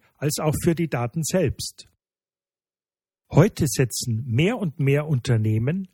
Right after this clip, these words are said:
Objektspeicherlösungen für bereits hundert Terabyte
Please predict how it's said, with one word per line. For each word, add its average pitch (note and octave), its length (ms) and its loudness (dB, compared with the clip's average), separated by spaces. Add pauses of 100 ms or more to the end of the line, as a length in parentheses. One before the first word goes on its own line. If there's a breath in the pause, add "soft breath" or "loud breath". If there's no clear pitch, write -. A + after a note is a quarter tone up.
(240 soft breath)
Objektspeicherlösungen B2+ 1500 2 (580 loud breath)
für D3+ 260 4
bereits B2+ 480 0
hundert F#3 560 2
Terabyte D#3+ 720 -4